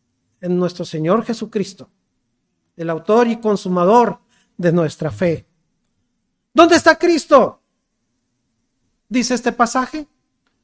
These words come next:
Y en la pregunta, ¿dónde está Cristo? Está sentado a la diestra de Dios Padre.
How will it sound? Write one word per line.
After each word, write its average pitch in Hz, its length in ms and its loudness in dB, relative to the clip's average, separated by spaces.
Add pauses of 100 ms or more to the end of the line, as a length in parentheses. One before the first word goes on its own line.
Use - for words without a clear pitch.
(120)
Y 202 100 -2
en 202 80 4
la 208 120 2
pregunta, 202 720 0 (240)
¿dónde 269 260 4
está 254 220 0
Cristo? 240 680 -2 (1000)
Está 208 760 -2 (520)
sentado 254 1120 8 (100)
a 226 160 6
la 208 160 8
diestra 247 680 6
de 233 160 8
Dios 240 240 6
Padre. 247 580 8